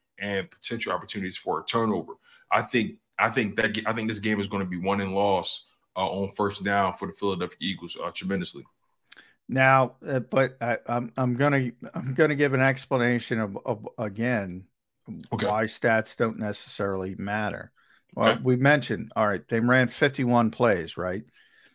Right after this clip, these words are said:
Speaker 2: As you mentioned, they only threw it twenty-nine times. They ran it thirteen times, as I mentioned. That's
Speaker 1: Mm-hmm.
Speaker 2: forty-two. Where are the missing plays?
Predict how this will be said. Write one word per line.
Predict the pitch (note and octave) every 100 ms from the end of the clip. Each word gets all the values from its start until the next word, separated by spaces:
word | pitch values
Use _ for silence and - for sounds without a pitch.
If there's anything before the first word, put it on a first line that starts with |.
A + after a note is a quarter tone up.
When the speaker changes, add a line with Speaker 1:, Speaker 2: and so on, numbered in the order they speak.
| _ -
Speaker 2:
As | A#2+ A2+
you | A#2+
mentioned, | B2 C#3+ B2 A#2+ G#2+ G#2+
they | A2+
only | C3 B2+
threw | A#2 - C#3 B2+
it | A2+
twenty-nine | - C3 B2 A#2 A#2 A2 G#2+
times. | D3+ D3+ G2 E2 - _ _ _ _ _ _ _ -
They | A2+
ran | A#2+ C#3+ C#3+
it | C3+ B2
thirteen | B2+ A#2 - D#3 C3
times, | C3 G#2 F#2 G2
as | F#2
I | F2+
mentioned. | F2 E2 D2+ - - _ -
That's | - F2
Speaker 1:
Mm-hmm. | G2
Speaker 2:
forty-two. | B2 B2 B2+ C3+ F3 E3 F2+ - _ _ _ _ _ _ _
Where | A2 B2+
are | D3+
the | C#3 C#3+ C3+
missing | C#3 D3 C#3 C#3+ C3+
plays? | D3 E3 C3+ D#2+ - -